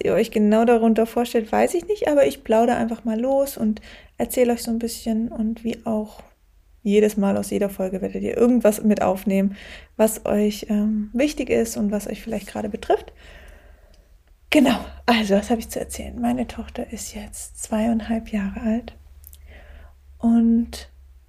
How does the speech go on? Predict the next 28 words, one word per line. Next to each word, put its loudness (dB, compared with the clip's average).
was -6
mich 2
als -2
Mama 4
grad -6
so 0
rumtreibt -2
und 4
nicht 2
erst 0
seit -4
gestern, -2
sondern, -8
glaub, -8
schon -2
seit 0
einigen 2
Monaten, 4
ist -2
so -6
das -4
Thema 0
zweites -6
Kind. -4
Ähm, 6
ich -2
bin, 8
ja, 0